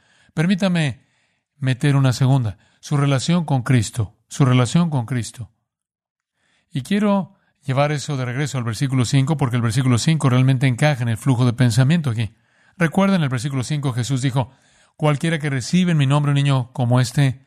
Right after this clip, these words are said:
a mí me recibe". Recuerda, cuando estudiamos eso, entramos en gran detalle sobre el hecho de que el creyente es uno con Jesucristo.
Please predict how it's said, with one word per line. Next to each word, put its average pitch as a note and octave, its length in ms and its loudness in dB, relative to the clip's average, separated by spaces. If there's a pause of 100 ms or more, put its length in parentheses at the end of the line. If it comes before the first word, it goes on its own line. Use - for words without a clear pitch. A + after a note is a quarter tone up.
(100)
a A#2+ 120 -2
mí B2+ 100 2
me D3 120 4
recibe". D3+ 360 0 (380)
Recuerda, F3 540 0
cuando C3+ 220 -4
estudiamos C#3+ 480 -2
eso, D3 200 0
entramos C#3 320 -2
en C3 80 0
gran D3 160 2
detalle C#3+ 440 -2
sobre B2 220 0
el B2+ 60 2
hecho C#3 200 0
de B2+ 120 0
que C#3 100 -4
el A#2+ 60 -4
creyente C3+ 420 2
es G#2 80 0
uno C3+ 160 4
con B2 140 -4
Jesucristo. C3 640 -6